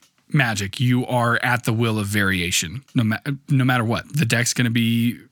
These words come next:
shuffled and you have no choice over that. But when you have a limited card pool and these really highly tuned decks that sort of play the same way every time you play them, as closely as you can get it, it, like you said, you have to be the best player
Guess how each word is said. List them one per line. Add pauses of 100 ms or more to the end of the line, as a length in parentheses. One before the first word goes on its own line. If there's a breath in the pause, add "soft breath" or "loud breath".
(200)
shuffled
and
you
have
no
choice
over
that.
But (460 loud breath)
when
you
have
a
limited
card
pool
and
these
really
highly
tuned
decks
that
sort
of
play
the
same
way
every
time
you
play
them,
as
closely
as
you
can
get
it, (580 loud breath)
it,
like
you
said,
you
have
to
be
the
best
player